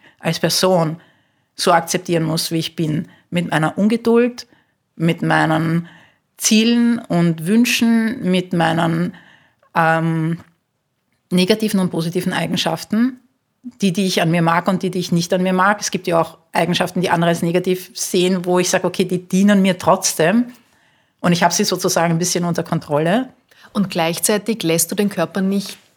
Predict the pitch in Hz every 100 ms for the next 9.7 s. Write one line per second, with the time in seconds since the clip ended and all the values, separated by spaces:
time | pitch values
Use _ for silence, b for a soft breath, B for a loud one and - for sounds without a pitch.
0 | _ 233 220 - - 190 185 170 156 151
1 | - - 214 214 190 208 - 180 156 165
2 | 185 208 226 - _ _ _ _ - 175
3 | 175 180 185 180 185 _ - 160 147 -
4 | 156 143 139 143 _ _ - 175 156 143
5 | 143 - 170 185 - 165 165 156 220 220
6 | - _ - - 165 196 208 208 175 165
7 | 180 190 - 196 160 170 185 160 151 156
8 | - 160 165 190 - _ _ _ _ _
9 | _ 208 160 185 175 - -